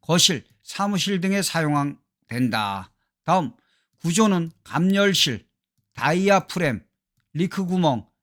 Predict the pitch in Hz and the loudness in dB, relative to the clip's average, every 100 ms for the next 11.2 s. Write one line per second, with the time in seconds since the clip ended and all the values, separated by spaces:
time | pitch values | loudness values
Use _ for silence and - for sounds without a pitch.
0 | _ - 143 - 214 196 170 180 175 - | _ -8 -8 -6 -2 0 0 0 -2 -4
1 | 123 143 131 127 113 95 - _ _ - | -4 -2 0 -2 -2 -6 -10 _ _ -8
2 | 147 - _ _ _ - 202 226 214 208 | -8 -8 _ _ _ -6 0 2 2 2
3 | 214 175 190 196 190 165 180 165 131 190 | 2 2 0 0 2 4 4 2 0 0
4 | 165 175 175 170 160 156 147 139 127 139 | 0 0 0 0 0 2 2 2 -2 -4
5 | 117 101 _ _ _ - 156 185 180 147 | -4 -6 _ _ _ -6 0 2 2 2
6 | - 165 160 226 226 _ _ _ _ _ | 2 2 4 2 0 _ _ _ _ _
7 | _ _ _ _ _ _ 147 180 233 - | _ _ _ _ _ _ 0 2 2 0
8 | _ _ _ _ _ _ _ _ _ _ | _ _ _ _ _ _ _ _ _ _
9 | _ _ _ _ _ _ 85 - - 202 | _ _ _ _ _ _ -20 -8 -4 -2
10 | - _ _ - 107 123 120 120 117 113 | -4 _ _ -16 -2 -2 0 -2 -2 -2
11 | 101 98 | -2 -4